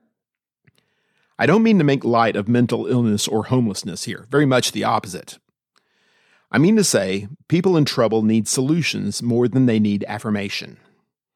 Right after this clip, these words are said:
Do we need to come down hard on every single offender? No, I'm not saying that. I'm saying true compassion is shown in true service,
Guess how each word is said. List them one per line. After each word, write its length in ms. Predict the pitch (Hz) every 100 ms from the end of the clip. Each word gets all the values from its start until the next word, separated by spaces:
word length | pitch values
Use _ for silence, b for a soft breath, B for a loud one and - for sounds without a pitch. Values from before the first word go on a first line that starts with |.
| _ _ _ _ _ _ _ _
Do 80 | 120
we 80 | 113
need 160 | 117 117
to 60 |
come 200 | 123 123
down 200 | 117 120
hard 240 | 104 127 127
on 140 | 110
every 420 | 95 110 123 135
single 320 | 135 - 127 131
offender? 400 | 131 139 165 196
No, 200 | 175 135
I'm 120 | 104
not 160 | 123 120
saying 300 | 135 107 87
that. 380 | 82 - - _ _ _ _ _ _ _ _ _
I'm 100 | 120
saying 240 | - 127 113
true 300 | - 202 214
compassion 640 | 160 123 185 185 139 113
is 100 | 104
shown 240 | - 113
in 120 | 113 117
true 400 | - 147 117 110
service, 800 | - 143 113 - - - -